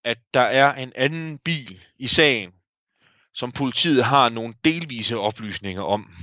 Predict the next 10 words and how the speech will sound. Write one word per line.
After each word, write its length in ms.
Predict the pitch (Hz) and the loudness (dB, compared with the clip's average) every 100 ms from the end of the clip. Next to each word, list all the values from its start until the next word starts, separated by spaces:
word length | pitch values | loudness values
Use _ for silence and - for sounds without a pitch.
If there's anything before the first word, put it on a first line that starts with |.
| - _ - _ _ _ _ _ _ _ _ | -20 _ -20 _ _ _ _ _ _ _ _
som 200 | - 123 | 0 0
det 140 | 110 113 | 2 0
så 160 | 131 | 2
til 160 | 123 127 | 0 0
sidst 300 | - 143 - | 0 0 -2
lykkes 340 | 135 139 135 | -2 0 0
for 180 | - 120 | 2 2
dem 180 | 117 107 | 2 -2
at 80 | 98 95 | -6 -6
identificere. 680 | 92 - - - 139 113 | -6 -6 -4 -2 2 0